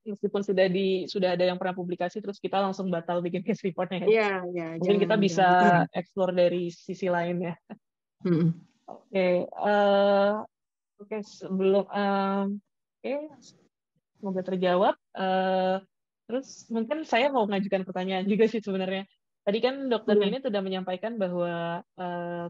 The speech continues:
Speaker 1: target, eh, dari suatu case report itu bukan hanya ke clinician, tapi juga ke, bisa ke audiens secara luas ya, eh, maksudnya ke masyarakat umum. Eh, mungkin bisa di-share, eh, selain menulis case report,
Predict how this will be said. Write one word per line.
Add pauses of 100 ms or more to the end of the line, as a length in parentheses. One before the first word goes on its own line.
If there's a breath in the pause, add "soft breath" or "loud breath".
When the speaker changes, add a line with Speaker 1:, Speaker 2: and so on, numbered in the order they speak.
Speaker 1:
target, (480)
eh,
dari
suatu
case
report
itu
bukan
hanya
ke
clinician,
tapi
juga
ke, (480)
bisa
ke
audiens
secara
luas
ya,
eh,
maksudnya
ke (120)
masyarakat
umum. (560)
Eh,
mungkin
bisa
di-share,
eh,
selain
menulis
case
report,